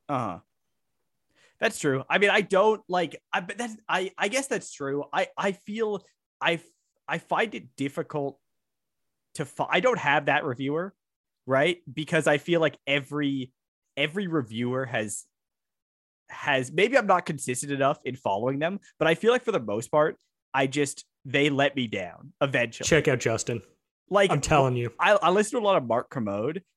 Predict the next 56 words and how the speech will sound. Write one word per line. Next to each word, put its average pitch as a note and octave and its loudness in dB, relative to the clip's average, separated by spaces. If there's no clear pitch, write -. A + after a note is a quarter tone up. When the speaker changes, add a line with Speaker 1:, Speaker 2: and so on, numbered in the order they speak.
Speaker 1:
and, F3 2
like, E3+ 4
Speaker 2:
Uh-huh. B2+ -4
Speaker 1:
I, D#4+ 6
I G#4+ 4
like E3+ 0
a F3+ 2
lot C#3+ 4
of C3+ -4
what C3 -2
he B2 -2
has A#2+ 0
to G#2 -12
say. G#2+ -4
It's G#2 -4
always A3 2
interesting F3 -2
to C3 -4
hear C3+ 0
what B2 -2
he A2 -2
has A2 -8
to G2+ -10
say, F#2+ -10
no A2+ -6
matter C3 2
what. G#2 -4
But D3 4
I F3+ 2
often F#3 0
disagree A2 -6
with - -16
him. - -20
Like, D3+ 2
I D#3 2
find G3 0
him E3 2
a, C#3+ 0
a B2 -8
very B2+ 0
interesting, G#2 -8
and G#2+ -6
I - -10
think A#2+ -10
it's - -18
worth G#2+ -8
disagreeing G#2+ -8
with G2+ -14
the A2 -10
reviewers G2+ -10
you F#2 -14
respect. - -6
But A#2+ 0
I C#3 0
find, A#2+ 0
I, C3+ 2